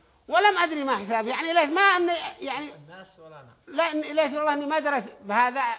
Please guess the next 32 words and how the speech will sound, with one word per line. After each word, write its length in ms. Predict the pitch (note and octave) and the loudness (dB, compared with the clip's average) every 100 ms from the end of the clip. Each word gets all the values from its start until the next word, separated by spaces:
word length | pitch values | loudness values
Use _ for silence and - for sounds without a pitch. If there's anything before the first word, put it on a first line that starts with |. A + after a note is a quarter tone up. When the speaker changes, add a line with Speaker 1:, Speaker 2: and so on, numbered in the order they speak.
| - - A3+ A#3+ | -10 -12 -8 -8
Speaker 1:
إن 280 | A#3+ B3 | -8 -8
إيش 380 | A#3+ C4 A3+ A#3+ | -2 -2 -2 -4
وش 160 | B3 G3+ | -6 -4
بقى 220 | A#3 G#3 | -2 0
حاسب 320 | A3+ A3+ G#3+ | 0 0 -2
به. 140 | F3 D3+ _ _ _ _ - | -8 -16 _ _ _ _ -12
يعني 260 | D3+ C4 | -8 -8
كأنه 260 | G#3+ B3+ C4 | -6 -6 -6
يقول: 280 | A#3+ B3 A#3 | -8 -8 -6
"ليت 180 | A#3 | -6
والله 180 | B3 B3 | -4 -4
إني 140 | A#3+ B3 | -4 -4
ما 140 | A#3+ | -4
بعت، 200 | D3+ - _ _ _ _ | -6 -14 _ _ _ _
ما 120 | F#3+ | -6
عاد 220 | G3+ A#3 | -4 -4
رجعني 360 | A#3+ G3 G#3 A3+ | -6 -8 -10 -8
إني 140 | B3 | -8
مت 220 | B3 A3 A3 | -8 -10 -6
ذاك 220 | A#3 G#3 | -4 -4
اليوم". 180 | F3+ E3 | -6 -6
فلذا 400 | B3 B3 A3+ A#3 | -4 -4 0 0
قال: 120 | A3+ - _ _ _ | -2 -10 _ _ _
"يا 180 | A#3 C4 | 0 2
ليتها 340 | C4+ C#4 D4+ | 0 4 4
كانت 280 | C#4 C#4+ A#3 | 4 2 0
القاضية". 400 | G3 F#3+ D3+ - _ _ _ - C#3+ | -4 -6 -8 -12 _ _ _ -18 -2
ليت، 300 | C#4+ D4 D4 | 0 0 4
ليت 240 | D#4+ C#4 | 4 4
إن 140 | D4+ | 0
ال-، 140 | D#4+ D#4+ | -2 0
ال-، 220 | D4+ | -2